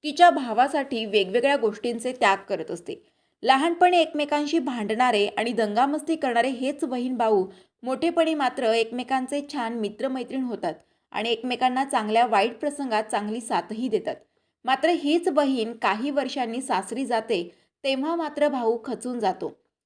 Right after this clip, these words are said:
याचाच प्रत्यय देणारा भाऊ बहिणीचा भावनिक व्हिडिओ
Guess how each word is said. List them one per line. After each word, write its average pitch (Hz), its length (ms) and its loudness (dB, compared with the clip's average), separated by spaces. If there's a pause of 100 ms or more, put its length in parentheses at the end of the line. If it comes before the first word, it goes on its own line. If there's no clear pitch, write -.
(100)
याचाच 220 480 2
प्रत्यय 277 420 0
देणारा 269 400 2
भाऊ 233 260 -2
बहिणीचा 262 480 0
भावनिक 226 460 -6
व्हिडिओ 233 300 2